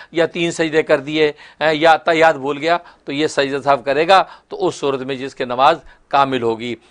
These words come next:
एक आगे सजदा साहब छोड़ दिया तो फिर वाजिब लियादा, क्योंकि सजदा साहब अगर वाजिब और सजदा साहब ना करे और भूल जाए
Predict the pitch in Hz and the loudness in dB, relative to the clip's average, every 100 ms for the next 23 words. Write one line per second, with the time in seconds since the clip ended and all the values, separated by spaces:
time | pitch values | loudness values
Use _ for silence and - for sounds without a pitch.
0 | - 151 147 135 - 135 127 127 123 - | -6 0 0 0 -6 -6 -4 -2 -4 2
1 | 175 190 196 196 185 - _ 143 156 151 | 2 4 4 4 2 -8 _ -6 -4 0
2 | 131 135 135 147 127 127 120 123 104 - | 2 2 0 -4 0 0 0 -2 -4 -12
3 | - 151 - 151 180 220 196 185 170 160 | -10 -10 -2 0 2 4 4 4 2 0
4 | 135 151 165 175 160 135 143 151 143 160 | 4 2 2 0 0 -2 -8 -4 0 0
5 | 120 160 202 185 175 160 123 131 175 160 | 2 2 2 2 2 2 0 -2 0 2
6 | 143 | 2